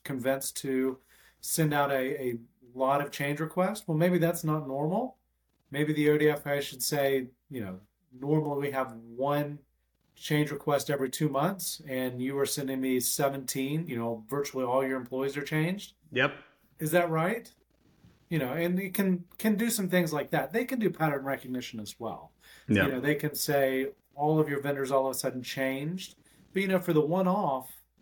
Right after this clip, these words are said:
Speaker 1: that's gonna be a tough catch. That's gonna potentially be easier to catch at the R D F I.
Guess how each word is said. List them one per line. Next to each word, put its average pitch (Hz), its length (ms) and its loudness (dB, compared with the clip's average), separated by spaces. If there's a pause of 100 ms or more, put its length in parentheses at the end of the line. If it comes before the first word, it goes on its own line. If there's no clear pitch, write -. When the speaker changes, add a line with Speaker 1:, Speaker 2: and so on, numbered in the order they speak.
(260)
Speaker 1:
that's 185 220 0
gonna 208 160 0
be 180 80 6
a 151 80 4
tough - 320 -4
catch. - 540 -8 (440)
That's 156 320 2
gonna 151 240 2 (200)
potentially 160 500 0
be 135 120 0
easier 135 380 -2
to 117 60 -2
catch 123 320 -4
at 110 100 -6
the 110 140 -2
R 110 160 -2
D 127 100 -4
F 131 160 -8
I. 151 240 -2